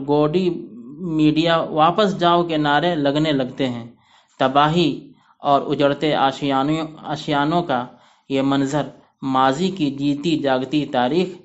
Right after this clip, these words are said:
اور مستقبل کے لیے درد انگیز سبق ہے۔ میں نے بارہا کوشش کی کہ یہاں لوگوں کی ڈھارس بندھاؤں، انہیں تسلی دلاؤں، کسی کی کچھ مدد ہی کر دوں، لیکن قریب جا کر ہمت ہار جاتا تھا۔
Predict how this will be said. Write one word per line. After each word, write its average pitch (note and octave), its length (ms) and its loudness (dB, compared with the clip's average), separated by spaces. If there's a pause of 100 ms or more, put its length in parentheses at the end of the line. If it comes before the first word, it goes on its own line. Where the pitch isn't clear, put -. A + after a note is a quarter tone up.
(280)
اور C#3 280 2
مستقبل C#3+ 640 -4
کے D3 100 -2
لیے D3 240 0
درد C#3 320 0
انگیز C#3+ 460 -2
سبق C3+ 380 -4
ہے۔ A#2 300 -14 (640)
میں E3 200 2
نے A3 100 4
بارہا G3+ 400 4 (100)
کوشش G#3 380 2
کی G#3 180 -2
کہ F3+ 300 -2
یہاں E3 360 0
لوگوں D#3+ 440 0
کی F3 320 -4 (100)
ڈھارس D#3 400 0
بندھاؤں، C#3 540 0 (360)
انہیں C#3+ 240 0
تسلی C#3+ 400 -2
دلاؤں، C3 440 -2 (460)
کسی D#3+ 260 -4
کی D#3 240 -2
کچھ D3+ 160 -6
مدد D3+ 300 0
ہی G3+ 120 2
کر E3+ 200 0
دوں، B2+ 220 -4 (480)
لیکن C#3 440 -4
قریب D#3 320 0
جا C3+ 200 0
کر C3+ 160 -2
ہمت C#3+ 400 -2
ہار C3+ 260 0
جاتا B2+ 400 0
تھا۔ B2 280 -8